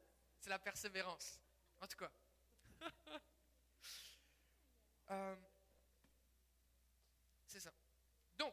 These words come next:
c'est important, c'est important de, de, de considérer les choses. Pourquoi ? Parce que la vie chrétienne, ce n'est pas être fidèle à s'asseoir sur une chaise, taper des mains,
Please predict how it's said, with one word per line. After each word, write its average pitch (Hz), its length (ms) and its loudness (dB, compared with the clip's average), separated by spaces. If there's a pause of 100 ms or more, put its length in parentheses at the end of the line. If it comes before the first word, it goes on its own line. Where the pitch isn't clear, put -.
c'est 240 160 4
important, 254 560 2 (920)
c'est - 160 2
important 226 360 -2
de, 208 120 -2 (160)
de, 190 140 0 (140)
de 190 60 -4 (120)
considérer 220 680 2
les 180 80 -4
choses. 165 400 -4
Pourquoi ? 175 420 -2 (760)
Parce 262 160 4
que 302 80 -4
la 220 120 6
vie 254 280 -6
chrétienne, 208 580 0
ce - 140 -4
n'est 220 100 -6
pas 285 140 4
être 277 100 -2
fidèle 233 680 0
à 185 80 4
s'asseoir 233 480 2
sur 208 220 -4
une 190 100 -6
chaise, 190 380 2
taper 220 260 2
des 190 140 0
mains, 185 180 0